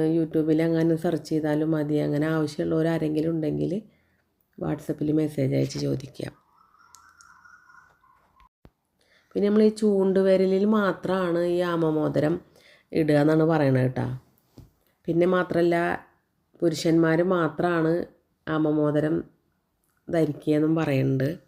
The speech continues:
ഇനി അടുത്തൊരു മോഡൽ വരുന്നത് ലേഡീസിനുള്ളതാണ്. വളരെ സിമ്പിളായിട്ടുള്ള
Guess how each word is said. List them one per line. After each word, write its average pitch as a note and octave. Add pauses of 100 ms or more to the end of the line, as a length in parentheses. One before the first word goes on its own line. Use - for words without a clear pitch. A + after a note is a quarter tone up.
(920)
ഇനി A3+
അടുത്തൊരു G#3+
മോഡൽ G3
വരുന്നത് E3
ലേഡീസിനുള്ളതാണ്. D3
വളരെ D3+
സിമ്പിളായിട്ടുള്ള F3